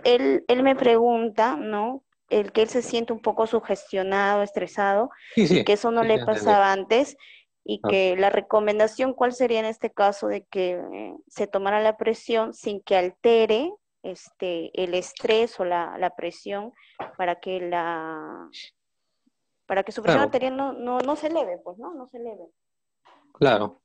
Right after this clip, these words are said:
Speaker 2: A ver, es lógico, no, no le, no he buscado bibliografía sobre eso, pero es lógico que,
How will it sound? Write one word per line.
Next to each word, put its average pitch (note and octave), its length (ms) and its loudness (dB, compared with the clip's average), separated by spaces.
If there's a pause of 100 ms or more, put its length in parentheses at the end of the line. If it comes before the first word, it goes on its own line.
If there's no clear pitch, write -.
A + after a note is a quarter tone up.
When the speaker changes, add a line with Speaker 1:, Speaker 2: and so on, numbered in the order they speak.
(140)
Speaker 2:
A C3 100 2
ver, A2+ 280 4 (100)
es F3+ 160 6
lógico, F3+ 720 2 (640)
no, A#2+ 200 -16
no B2 160 -10
le, B2+ 320 0
no C3 80 -4
he C3 40 0
buscado B2+ 340 2
bibliografía A2+ 480 0
sobre G#2+ 220 -4
eso, F3+ 180 -6
pero C3 220 2
es C#3+ 100 0
lógico D3+ 560 0
que, C3+ 460 0